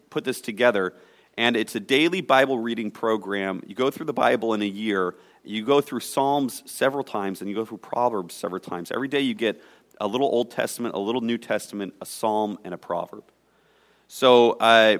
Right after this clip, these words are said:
pick one of these things up. Pick up a daily bread. That's in the back. That's another daily reading thing.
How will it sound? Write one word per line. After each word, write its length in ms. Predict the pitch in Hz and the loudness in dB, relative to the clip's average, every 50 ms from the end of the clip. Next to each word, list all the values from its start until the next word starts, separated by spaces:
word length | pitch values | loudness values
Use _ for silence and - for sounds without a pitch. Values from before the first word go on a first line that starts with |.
| - - | 0 -2
pick 260 | - 170 180 175 - | 0 0 0 0 0
one 140 | 175 165 160 | 0 0 2
of 80 | 156 | 2
these 240 | 135 131 131 123 - | 2 0 -2 -2 -4
things 260 | - 117 107 98 - | -6 -6 -6 -6 -4
up. 360 | 95 87 87 92 - _ _ _ _ _ - | -4 -4 -4 -4 -6 _ _ _ _ _ -2
Pick 180 | 156 170 - | -2 0 0
up 80 | 196 156 | 0 0
a 60 | 302 | -2
daily 400 | 190 - 151 135 135 135 127 123 | -2 0 2 2 4 4 2 0
bread. 420 | 107 - - 98 98 95 98 101 | -2 -4 -2 0 0 2 2 0
That's 240 | 104 113 120 - - | 0 0 -2 -2 -4
in 60 | 123 | -6
the 80 | 120 110 | -6 -4
back. 280 | 92 101 95 95 95 - | -2 0 0 0 0 -2
That's 200 | - 113 - - | -4 -6 -6 -6
another 320 | 117 117 117 110 104 98 | -4 -2 -2 -2 -2 -4
daily 380 | - - 98 95 95 90 90 87 | -4 -4 -4 -2 -2 -4 -6 -6
reading 240 | 90 92 92 90 | -6 -6 -8 -8
thing. 200 | - - 90 87 | -8 -8 -10 -10